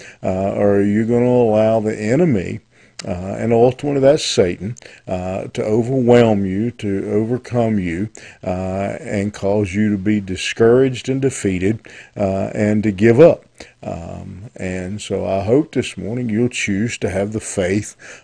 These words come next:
uh, of the psalmist. Cry out to the Lord, uh, in your time of distress. Uh, cry out to him, and he will answer you. Uh, and, uh,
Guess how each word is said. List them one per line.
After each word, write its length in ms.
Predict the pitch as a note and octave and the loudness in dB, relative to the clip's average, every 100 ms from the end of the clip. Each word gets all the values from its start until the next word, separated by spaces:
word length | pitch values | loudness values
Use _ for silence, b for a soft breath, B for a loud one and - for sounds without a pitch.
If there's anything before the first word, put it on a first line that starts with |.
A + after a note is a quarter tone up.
| - | -2
uh, 40 | |
of 560 | G2 G2+ G#2 A#2+ A#2 A#2+ | 0 2 0 0 0 0
the 80 | B2+ | -2
psalmist. 600 | - C3 C#3 G2 - - | 0 0 -2 -6 -10 -8
Cry 320 | F#2+ F2+ A#2 | -2 4 6
out 200 | C#3 - | 6 4
to 120 | D#3+ | 0
the 80 | D#3+ | 2
Lord, 420 | C3 G#2 G#2+ G#2+ B B B | 4 6 4 2 B B B
uh, 260 | G#2 G2 G#2+ | -6 -4 -2
in 180 | A#2 A2+ | 0 2
your 140 | A#2 | 2
time 400 | A2+ A#2 A2+ B2+ | 2 2 2 4
of 140 | B2+ B2 | 2 0
distress. 720 | B2+ - G#2 F#2+ F2+ G#2+ - B B - | -2 0 0 0 -2 -6 -10 B B -4
Uh, 480 | G2 F#2 F#2 G2+ G#2+ | -2 -2 -4 -6 -8
cry 400 | - G2 A2 G#2 | -2 2 4 6
out 320 | B2 C3+ - | 4 4 2
to 120 | C#3+ | 0
him, 460 | B2+ G#2 F#2 G2+ A2 | 2 0 -2 -4 -4
and 160 | G2+ | -4
he 140 | G2 G#2+ | -2 0
will 200 | G#2 - | 0 -4
answer 600 | - A2+ E3 F3 - B2+ | 0 4 6 4 0 -2
you. 340 | F2 D#2+ D#2 - B B - | -2 -6 -14 -18 B B -10
Uh, 640 | F#2 E2+ E2+ F2 F2+ F#2+ - | -8 -6 -8 -8 -8 -8 -10
and, 640 | F2+ F#2 F#2 F#2 G#2 F2 - - | -10 -8 -8 -10 -12 -16 -14 -10
uh, 360 | F#2 F2+ F#2+ | -8 -8 -8